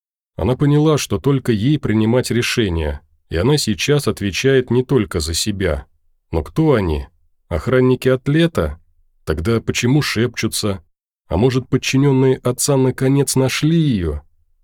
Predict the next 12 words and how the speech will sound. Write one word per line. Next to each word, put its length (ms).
А 120
если 260
с 120
ними 200
заговорить? 720
Но 80
ведь 180
они 160
могут 360
обмануть. 680
Даша 320
запуталась. 840